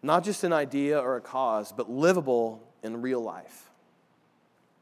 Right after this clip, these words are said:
Right? And, and we don't just read the Bible to have great ideas. We read the Bible to live out boldly. We meditate on the scriptures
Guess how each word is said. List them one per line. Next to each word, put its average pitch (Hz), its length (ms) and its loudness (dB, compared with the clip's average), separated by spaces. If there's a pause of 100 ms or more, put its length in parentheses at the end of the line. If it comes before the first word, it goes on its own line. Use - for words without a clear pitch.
(2250)
Right? 180 220 6
And, 180 120 0
and 175 240 0
we 185 100 4
don't 220 140 4
just 180 180 -2
read 185 220 0
the 180 60 0
Bible 156 460 6
to 147 100 -2
have 139 220 0
great 156 260 4
ideas. 143 560 0
We 131 120 -6
read 160 160 -2
the 156 40 -8
Bible 117 520 -2 (100)
to 131 80 -6
live 127 180 0
out 113 220 -2
boldly. 87 320 -10 (1120)
We 135 100 -6
meditate 180 400 2
on 170 80 0
the 156 80 -6
scriptures 127 560 -6